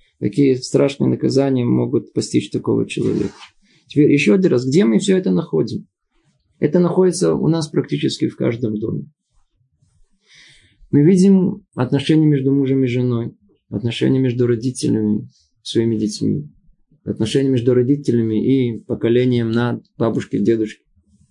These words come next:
Мы видим, находим это в школе, находим среди сотрудников на, на работе отношения между боссом и подчиненным.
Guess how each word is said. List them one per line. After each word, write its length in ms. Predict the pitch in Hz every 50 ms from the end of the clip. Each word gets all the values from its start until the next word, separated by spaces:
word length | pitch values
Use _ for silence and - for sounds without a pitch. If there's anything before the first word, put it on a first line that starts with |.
| _ _ _ _ _ _ _ _ _ _ _ _ -
Мы 100 | 110 113
видим, 300 | 110 120 123 127 131 131
находим 360 | 123 120 - 127 123 131 127
это 140 | 123 123 -
в 80 | - -
школе, 480 | - - - 117 117 110 98 104 - - _ _ _ _ - _ -
находим 580 | - 104 107 107 - 120 120 123 120 120 117 110
среди 340 | 104 - - 110 113 117 113
сотрудников 760 | 107 - 110 107 - 120 123 120 120 113 - 113 107 - -
на, 160 | 113 113 113
на 140 | 113 113 113
работе 400 | 113 107 104 120 117 110 - 117
отношения 400 | 113 - 104 - - 113 110 113
между 280 | 110 107 104 92 107
боссом 400 | 104 107 113 113 - - 107 104
и 40 | 104
подчиненным. 680 | 104 - 98 - 104 107 104 104 104 104 104 110 -